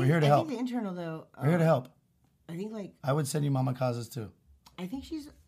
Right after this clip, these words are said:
Speaker 1: I think the person who was in this might be okay. It looked like
Speaker 2: Yeah, she's okay.
Speaker 1: front damage. I mean, she really broke her pelvis, though?
Speaker 2: Yeah, every, like, a b-, bunch of stuff broke. Her pelvis,
Speaker 1: Oh, really?
Speaker 2: her arm, a bunch of stuff, yeah.
Speaker 1: Oh, wow. Got crunched on the
Speaker 2: Yeah,
Speaker 1: leg.
Speaker 2: she
Speaker 1: I
Speaker 2: got
Speaker 1: guess I could
Speaker 2: crushed.
Speaker 1: see that. Was that a Prius?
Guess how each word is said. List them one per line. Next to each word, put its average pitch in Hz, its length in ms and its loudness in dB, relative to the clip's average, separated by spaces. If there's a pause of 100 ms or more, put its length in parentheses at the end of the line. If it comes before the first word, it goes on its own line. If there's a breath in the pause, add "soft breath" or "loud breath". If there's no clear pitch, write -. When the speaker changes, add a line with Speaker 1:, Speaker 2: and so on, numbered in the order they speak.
(500)
Speaker 1:
I 185 80 -8
think 285 140 -8
the 277 60 -10
person 254 300 -6
who 226 60 -4
was 202 120 -8
in 220 120 -8
this 220 120 -14
might 180 200 -10 (600)
be 185 100 -8
okay. 170 180 -14
It 110 100 -18
looked 190 140 -16
like 180 120 -14 (100)
Speaker 2:
Yeah, 147 80 -6
she's 160 180 -2
okay. 139 360 -2 (100)
Speaker 1:
front 175 220 -12
damage. 160 480 -12
I - 40 -20
mean, 147 140 -14
she - 140 -18
really 180 140 -10
broke 190 160 -12
her 165 80 -10
pelvis, 185 440 -16
though? 330 100 -16 (220)
Speaker 2:
Yeah, 120 260 -4
every, 131 140 -4
like, 120 200 -8
a 123 60 -8
b-, 107 220 -10
bunch 123 220 -4
of 113 80 -8
stuff 95 220 -10
broke. 104 180 -10
Her 101 80 -14
pelvis, 127 400 -2
Speaker 1:
Oh, 175 60 -8 (120)
really? 175 160 -8
Speaker 2:
her 127 60 -4
arm, 120 360 0
a 107 40 -2
bunch 110 120 -4
of - 60 -14
stuff, 113 180 -18
yeah. 113 140 -16 (180)
Speaker 1:
Oh, 190 180 -10
wow. 185 180 -8
Got 165 180 -18
crunched 165 320 -20
on 151 180 -16
the 110 60 -14
Speaker 2:
Yeah, 104 60 -12
Speaker 1:
leg. 104 100 -12
Speaker 2:
she 156 40 -12
Speaker 1:
I 151 40 -12
Speaker 2:
got 147 80 -10
Speaker 1:
guess 151 80 -12
I - 80 -20
could 98 60 -16
Speaker 2:
crushed. - 160 -20
Speaker 1:
see 147 80 -18
that. 143 80 -18
Was 156 100 -14
that 190 100 -12
a 185 40 -14
Prius? 190 520 -18